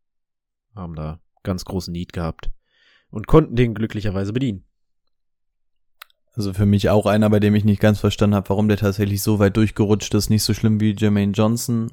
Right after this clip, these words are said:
Speaker 2: aber für mich auch einer, der deutlich früher hätte gehen können. Ähm, zeichnet sich, glaube ich, insbesondere dadurch aus, dass der, ähm, so ein bisschen auf die Technik scheißt, weil er einfach so ein krankes Kraftpaket ist.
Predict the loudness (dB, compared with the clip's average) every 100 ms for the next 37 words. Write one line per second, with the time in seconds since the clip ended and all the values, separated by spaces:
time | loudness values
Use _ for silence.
0 | -4 -2 2 2 2 0 0 0 0 2
1 | 2 2 2 2 0 2 0 0 -4 -6
2 | -10 2 4 4 2 0 2 2 2 2
3 | 2 0 -10 -20 -20 _ _ 0 2 4
4 | 2 2 2 2 -2 0 2 2 0 -2
5 | -2 -2 0 2 2 2 0 -2 0 -2
6 | 0 -4 -2 -2 0 -2 -2 -4 -4 -4
7 | -4 -4 -4 -2 -4 -4 -2 -2 -2 -4
8 | 0 0 0 -2 -2 -4 -4 -4 -4 -4
9 | -4 -6 -8 -4 -6 -4 -6 -2 -4 -6